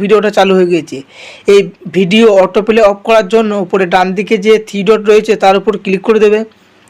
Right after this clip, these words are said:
তো আমি থ্রি ডটের উপর ক্লিক করে দিচ্ছি। থ্রি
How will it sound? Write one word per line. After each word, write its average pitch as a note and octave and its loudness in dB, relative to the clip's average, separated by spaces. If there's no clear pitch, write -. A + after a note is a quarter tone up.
তো G3+ 0
আমি G#3+ 0
থ্রি G#3 -4
ডটের G#3+ 0
উপর A3 0
ক্লিক F#3 -4
করে G#3+ 2
দিচ্ছি। G3+ -8
থ্রি G3+ 4